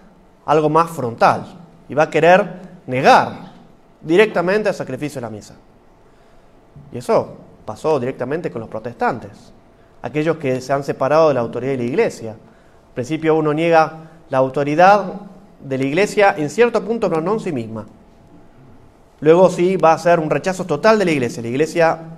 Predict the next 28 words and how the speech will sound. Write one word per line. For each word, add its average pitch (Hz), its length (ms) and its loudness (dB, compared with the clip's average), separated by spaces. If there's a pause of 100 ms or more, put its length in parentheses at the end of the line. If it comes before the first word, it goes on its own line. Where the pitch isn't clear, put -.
(280)
fuera 214 440 0 (260)
y 156 80 -6
un 160 120 -2
trato 214 260 2
personal 190 360 -2
con 160 180 -8
Dios. 110 340 -16 (1200)
Es 135 120 -8
Dios 190 280 4
que 170 120 0
da 165 120 4
la 156 120 6
gracia, 185 360 0
no 156 80 -6
hace 139 100 -12
falta 226 300 -4
ningún 127 180 -8
instrumento. 123 480 -8
Ya 147 140 -4
Dios 202 180 0
murió 185 240 -2
por 151 140 -6
todos 202 180 -2
los 175 140 -8
hombres, 147 360 -4
no 165 100 -12
hace 185 100 -10
falta 120 420 -4